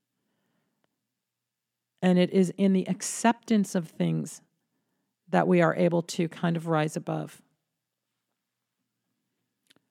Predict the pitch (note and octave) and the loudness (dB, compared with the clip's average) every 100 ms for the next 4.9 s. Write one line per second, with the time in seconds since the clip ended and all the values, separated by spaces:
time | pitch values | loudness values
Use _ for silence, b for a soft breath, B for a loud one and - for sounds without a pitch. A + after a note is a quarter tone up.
0 | _ _ _ _ _ - C#4 D4 - C#4 | _ _ _ _ _ -4 0 0 -2 -4
1 | - - B3 - - _ _ - A3+ G#3+ | -2 2 2 0 -8 _ _ -4 2 2
2 | F#3+ G3 A#3 - G#3+ F#3+ F#3+ F#3 F#3 F3+ | 2 0 0 -2 -4 -2 0 0 0 0
3 | E3+ E3 - _ _ _ - G3+ F#3+ F3+ | 0 -2 -4 _ _ _ -2 0 2 2
4 | F3+ F3+ E3 E3 E3+ E3+ - A#3 | 0 0 -2 -2 -4 -4 -2 -2